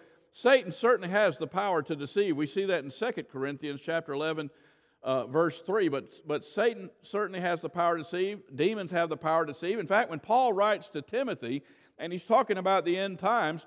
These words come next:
he talks about how people will listen to deceiving evil spirits. That's, those, those are demons. In other words, that,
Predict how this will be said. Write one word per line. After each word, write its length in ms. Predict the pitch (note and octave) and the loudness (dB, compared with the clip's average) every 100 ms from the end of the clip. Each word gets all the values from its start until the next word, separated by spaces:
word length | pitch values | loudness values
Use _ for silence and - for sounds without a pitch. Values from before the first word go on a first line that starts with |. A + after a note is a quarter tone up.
| _ _ - | _ _ -4
he 80 | |
talks 300 | F#3+ A#3 C4 | 2 2 2
about 220 | G#3 G#3+ F#3 | 2 2 4
how 160 | F#3 | 2
people 460 | F3 A#3+ B3+ G#3+ F#3 | 0 -4 -2 0 0
will 240 | E3+ E3+ | 2 4
listen 500 | F3 C4 - C3 C#3+ - _ _ | 4 4 0 -4 -6 -10 _ _
to 140 | - F3 | 6 6
deceiving 1160 | D#3 D3+ - - C4+ D4+ B3+ B2 A#2 G#2+ D#3 F#3 _ _ | 6 -2 -6 -6 0 2 2 0 -4 -6 -8 -10 _ _
evil 360 | D3+ D#3 D#3+ E3+ | 0 2 2 -6
spirits. 580 | - G3+ G3 - _ _ - | -8 -6 -6 -12 _ _ -4
That's, 180 | E3+ | -2
those, 180 | F3+ F3 | -2 -4
those 200 | F3 G3 | -2 -4
are 60 | F3+ | -4
demons. 360 | G#3+ A3+ - _ _ _ _ - | -8 -12 -18 _ _ _ _ 2
In 60 | |
other 140 | F#3+ G#3 | 6 6
words, 200 | G3 D#3+ | 4 2
that, 160 | D3+ | -6